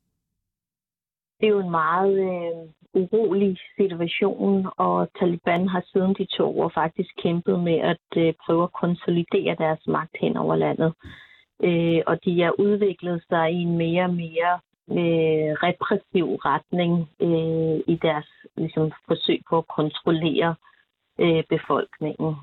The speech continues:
Øh, og så er der selvfølgelig heller ikke nogen tvivl om, at det har betydet en, en markant, ligesom, tilbagespoling af, øh, kvinders, øh,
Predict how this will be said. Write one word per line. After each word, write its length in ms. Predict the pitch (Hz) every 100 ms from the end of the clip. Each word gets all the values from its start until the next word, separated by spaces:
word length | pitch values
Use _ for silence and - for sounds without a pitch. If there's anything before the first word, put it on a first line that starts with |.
| - -
Øh, 300 | 170 160 160
og 80 | 165
så 80 | 170
er 40 |
der 100 | 165 160
selvfølgelig 340 | 170 170 165
heller 160 | 170 160
ikke 120 | 160
nogen 160 | 175 170 -
tvivl 220 | 175 -
om, 180 | 151 107
at 80 | 160 -
det 120 | 165
har 80 | 160
betydet 720 | 165 - - 196 - 170 151 165
en, 240 | 156 156 - _ _ _ _ _ _ _ _ _ -
en 320 | 190 175 170
markant, 520 | 165 - 208 185 - -
ligesom, 260 | 190 196 180
tilbagespoling 1400 | 202 - 190 170 170 214 - 208 151 165 165 160 160 151 165
af, 260 | 160 160 160 - -
øh, 460 | 170 160 151 147 - -
kvinders, 380 | 165 160 156 _ _
øh, 340 | 165 151 147